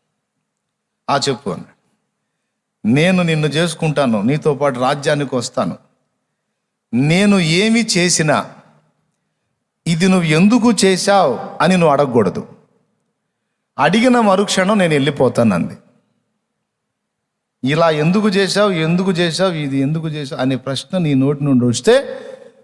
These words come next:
నేను రాజ్-, నిన్ను ఆ క్షణాన్ని వెళ్ళిపోతానంది. మనోడి ఫీలింగ్ ఏందంటే, "నేను అంటే కదా నువ్వు పోయేది, నువ్వు ఏమన్నా చెయ్యి, చచ్చిపోతానికి ఇష్టపడతా, కానీ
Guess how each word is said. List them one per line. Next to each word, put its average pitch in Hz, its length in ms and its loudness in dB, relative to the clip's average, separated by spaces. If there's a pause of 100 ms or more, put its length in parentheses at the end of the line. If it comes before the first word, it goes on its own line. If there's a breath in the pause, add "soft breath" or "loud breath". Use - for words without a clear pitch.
నేను 127 160 -2
రాజ్-, 127 380 -4
నిన్ను 127 440 0 (140)
ఆ 117 80 -8
క్షణాన్ని 226 400 2
వెళ్ళిపోతానంది. 170 680 0 (3500)
మనోడి 127 300 0
ఫీలింగ్ 123 320 -2
ఏందంటే, 107 460 -6 (640)
"నేను 107 140 -4
అంటే 127 280 -2
కదా 160 200 2
నువ్వు 131 200 -2
పోయేది, 139 420 -4 (960)
నువ్వు 101 160 -2
ఏమన్నా 151 420 -2
చెయ్యి, 95 240 -12 (920)
చచ్చిపోతానికి 143 580 -6
ఇష్టపడతా, 98 460 -10
కానీ 135 320 -2